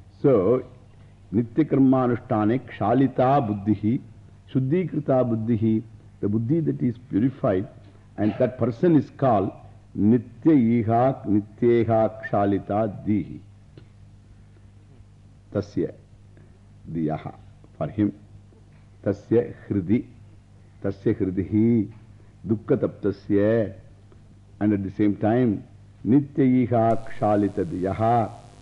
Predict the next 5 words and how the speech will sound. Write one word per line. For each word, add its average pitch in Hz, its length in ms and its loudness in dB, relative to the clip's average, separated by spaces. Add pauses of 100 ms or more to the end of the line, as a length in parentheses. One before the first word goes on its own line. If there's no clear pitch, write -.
(260)
Katanchit 147 520 2 (180)
Punya 123 280 2
Shelanat. 101 840 -2 (600)
So 123 160 4
here, 120 440 4